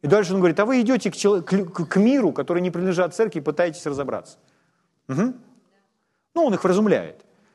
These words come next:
Но смотрите, он говорит, "Святые будут судить мир", и говорит дальше, "Вы будете судить мир". Вся Коринфянская церковь. Кто такие святые? Святые в Библии — это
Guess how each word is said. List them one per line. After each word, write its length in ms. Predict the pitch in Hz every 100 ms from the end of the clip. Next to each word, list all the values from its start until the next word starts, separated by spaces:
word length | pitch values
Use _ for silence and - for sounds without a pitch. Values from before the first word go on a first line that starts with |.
| _ _ _
Но 300 | 190 233 185
смотрите, 540 | - 220 226 196 -
он 80 | 139
говорит, 240 | 165 180 175
"Святые 540 | 175 202 - 214 156
будут 280 | 131 139 135
судить 360 | - 123 120
мир", 300 | 170 254 254 - _
и 60 | 127
говорит 240 | 135 135
дальше, 300 | 131 127 -
"Вы 160 | 123 196
будете 320 | 131 110 -
судить 380 | - 85 85 -
мир". 140 | - _ _ _ _ _ _
Вся 180 | - 247
Коринфянская 560 | 202 202 170 151 147
церковь. 320 | - 95 85 _ _ _ _ _ _
Кто 200 | - 349
такие 360 | 277 - 254
святые? 640 | 220 190 180 165 110 80 - _ _ _ _ _ _ _ _
Святые 540 | - 170 190 240 277
в 100 | 180
Библии — 380 | 165 262 202 180 156
это 360 | 156 151 139 -